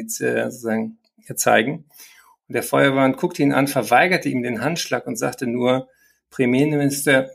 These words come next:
Sie werden am Ende eines Feuerwehrschlauches keine Klimaleugner finden.“ Und das war geil, <laughs> das war ein viraler Hit. Und das bringt genau das Dilemma auf den Punkt. Wer da sein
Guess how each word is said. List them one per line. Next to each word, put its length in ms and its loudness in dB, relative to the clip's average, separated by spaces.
Sie 240 -2
werden 300 2
am 300 -6
Ende 400 0
eines 300 -4
Feuerwehrschlauches 960 0
keine 300 0
Klimaleugner 760 -2
finden.“ 640 -12
Und 120 -6
das 220 -2
war 400 2
geil, 240 0
<laughs> 240 -2
das 300 -4
war 260 0
ein 200 2
viraler 400 4
Hit. 280 -2
Und 220 -4
das 320 -2
bringt 220 0
genau 280 4
das 220 -4
Dilemma 280 0
auf 120 -2
den 100 -14
Punkt. 380 -6
Wer 220 2
da 380 4
sein 640 0